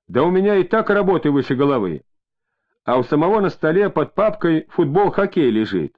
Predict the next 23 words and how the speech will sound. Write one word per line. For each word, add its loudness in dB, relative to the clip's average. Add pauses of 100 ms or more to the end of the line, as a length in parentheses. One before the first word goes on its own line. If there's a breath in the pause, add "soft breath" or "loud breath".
(140)
я -2
же 0
вижу. -4 (560)
Вот -2
так -2
и 2
работают. 0 (560)
Это 0
не 0
десятка 0
летит, 0
не 0
сотня, -2 (100)
не 0
тысяча -2
даже. -4 (880)
Эдик 0
вскочил 0
и -4
заходил -2
по -4
кабинету. -2 (680)
«Да, -2